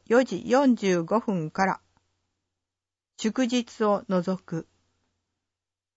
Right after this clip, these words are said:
シービーシーテレビ、よしお兄さんの三重推し。報道情報ワイド番組、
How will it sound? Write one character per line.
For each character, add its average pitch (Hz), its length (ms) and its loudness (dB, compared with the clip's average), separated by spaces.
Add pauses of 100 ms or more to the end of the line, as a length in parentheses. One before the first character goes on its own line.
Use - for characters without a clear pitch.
(520)
シ 277 300 -2
ー - 20 0
ビ 277 220 0
ー 269 40 0
シ 262 220 0
ー 240 40 0
テ 226 160 4
レ 190 100 2
ビ、 143 240 -8 (920)
よ 190 180 6
し - 200 -2
お 285 100 6
兄 269 280 4
さ 165 200 2
ん 160 140 0
の 151 280 0
三 202 240 6
重 247 120 6
推 - 140 0
し。 - 320 -8 (1400)
報 277 220 6
道 277 240 4
情 254 300 4
報 247 260 4
ワ 233 140 6
イ 233 80 2
ド 220 120 0
番 208 280 2
組、 160 300 -4